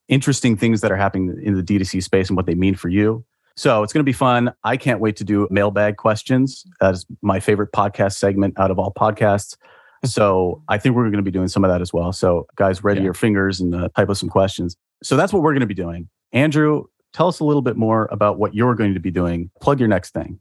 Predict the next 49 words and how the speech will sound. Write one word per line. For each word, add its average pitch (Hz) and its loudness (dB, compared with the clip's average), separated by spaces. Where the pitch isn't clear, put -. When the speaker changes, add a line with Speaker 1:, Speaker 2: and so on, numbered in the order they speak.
Speaker 2:
I'll 151 2
just 135 -2
answer 107 0
that 95 -2
quickly. 113 -6
The 143 2
Andrew 165 0
Ferris 143 0
podcast 104 -2
exists 101 -2
now. 82 -2
You 101 2
can 120 0
go 107 2
and 98 0
sign 104 0
up 95 0
for 101 2
it. - 2
I 101 -4
think 110 -4
the 107 -6
first - -2
two 127 2
episodes 110 0
should 98 -2
be 104 2
live. 92 -2
One 113 0
of 135 0
them 139 2
is 117 0
actually 107 0
me 110 2
doing 107 0
more 101 2
detail 117 0
about 113 0
what 104 2
I'm 104 2
building. 107 0
And 104 -4
so - 0
if 98 0
you 104 0
wanna 107 2
hear 104 0
about 107 0
that, 107 2